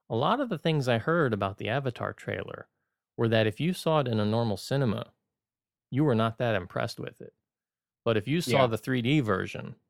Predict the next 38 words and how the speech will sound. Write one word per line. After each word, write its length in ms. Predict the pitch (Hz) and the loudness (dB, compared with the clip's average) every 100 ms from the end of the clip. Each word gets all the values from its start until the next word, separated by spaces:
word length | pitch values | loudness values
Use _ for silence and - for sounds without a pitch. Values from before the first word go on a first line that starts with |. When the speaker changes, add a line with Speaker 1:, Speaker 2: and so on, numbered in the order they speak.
| _ | _
Speaker 1:
you 160 | - 135 | -2 2
were 100 | 135 | 2
blown 320 | 104 104 95 | 2 2 2
away. 460 | 90 107 107 - - _ _ _ _ _ _ _ _ _ | 0 0 0 -4 -16 _ _ _ _ _ _ _ _ _
And 220 | 120 117 117 | 6 6 6
Speaker 2:
Yes. 60 | |
Speaker 1:
I'm 140 | 123 135 | 4 8
wondering 400 | 160 202 185 120 | 8 8 4 4
if 140 | 113 | 0
it's 140 | 113 | -4
gonna 160 | - 127 | -2 0
be 100 | 117 | 0
the, 180 | 117 - | -2 -2
if 120 | 117 | -4
it's 160 | 107 - | -4 -6
the 80 | |
same 300 | 123 160 196 | -4 0 2
kind 220 | 190 160 131 | 4 4 2
of 60 | |
effect 400 | 110 - 113 - | -2 -2 -4 -2
here, 360 | - 185 101 101 | 0 2 2 0
that 140 | 113 110 | 0 0
if 120 | - | -2
you 140 | 160 | -2
watch 340 | 165 143 127 - | 0 -2 -4 -6
this 260 | 127 - | -6 -4
movie 500 | 127 147 117 101 - _ _ _ _ _ _ _ | -2 -2 -2 -8 -10 _ _ _ _ _ _ _
in 180 | 123 113 | 0 2
a 60 | |
normal 380 | 104 120 147 139 | 2 4 6 4
cinema, 560 | 117 143 147 107 123 131 _ _ _ _ _ _ | 0 0 0 -2 -4 -12 _ _ _ _ _ _
you 80 | 107 | -6
know, 340 | 92 92 - - | -4 -4 -6 -4
and 220 | 117 110 | -4 -2
you'll 100 | 117 | -2
be 180 | 113 120 | -2 0
like, 220 | 104 - | 0 0
"Eh, 220 | 165 180 | 0 0